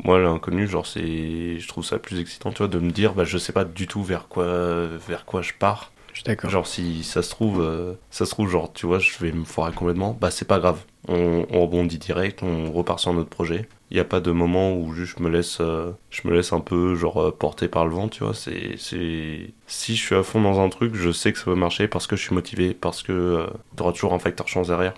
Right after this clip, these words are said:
Speaker 1: Mais si t'as toujours cette motivation, moi, je, je fonce, tu vois. Donc ça m'angoisse pas trop, mais que ce soit un peu sur tous les domaines, que ce soit, bah,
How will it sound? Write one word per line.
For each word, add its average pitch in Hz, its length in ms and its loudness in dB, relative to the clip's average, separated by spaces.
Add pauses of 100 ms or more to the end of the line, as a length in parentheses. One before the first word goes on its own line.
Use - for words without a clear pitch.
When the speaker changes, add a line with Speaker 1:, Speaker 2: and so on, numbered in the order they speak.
(240)
Speaker 1:
Mais 85 500 2 (200)
si - 180 -4
t'as 104 100 4
toujours 104 220 -4
cette - 200 -10
motivation, 90 440 0
moi, 98 180 2
je, 87 460 -2 (420)
je 90 200 -4
fonce, 101 340 0
tu - 140 -4
vois. 82 200 0 (220)
Donc 98 160 -2
ça - 100 2
m'angoisse 98 380 4
pas 104 120 2
trop, 104 220 2
mais 98 140 4
que - 80 -4
ce - 60 -8
soit 92 80 4
un 90 40 6
peu 110 140 -4
sur - 120 -4
tous - 120 0
les 92 60 2
domaines, 95 260 2
que - 140 -6
ce - 80 -8
soit, 90 160 -4 (200)
bah, 85 360 4